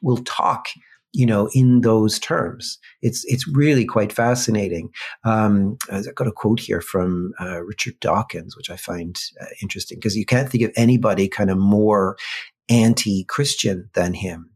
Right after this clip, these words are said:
And he, he wrote that it is this feeling of spine-shivering, breath-catching awe, almost worship, he says, this flooding of the chest with ecstatic wonder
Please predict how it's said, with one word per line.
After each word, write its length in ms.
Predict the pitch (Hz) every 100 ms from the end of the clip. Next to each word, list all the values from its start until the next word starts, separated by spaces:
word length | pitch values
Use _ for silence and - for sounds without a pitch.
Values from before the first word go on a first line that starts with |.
| -
And 120 | 101
he, 160 | 104 120
he 180 | 120
wrote 380 | 123 131 139 - - - - -
that 240 | 120 120 -
it 140 | 123
is 280 | 117 110 -
this 240 | 123 120 -
feeling 400 | - 156 151 135
of 100 | 131
spine-shivering, 1300 | - - - 143 160 156 139 - 147 127 113 110 120
breath-catching 960 | 123 120 135 135 131 - 127 127 120 120 117
awe, 380 | 113 95 95 -
almost 540 | 139 139 135 127 - -
worship, 800 | 120 101 117 160 135 - 104 156 - 117
he 100 | 110
says, 580 | - 87 101 143 135 - - - -
this 160 | 127 -
flooding 500 | - 127 147 165 147
of 120 | 131
the 80 | 123
chest 400 | - 117 113 -
with 100 | 120
ecstatic 640 | - - 117 123 123 127
wonder 480 | 117 120 101 90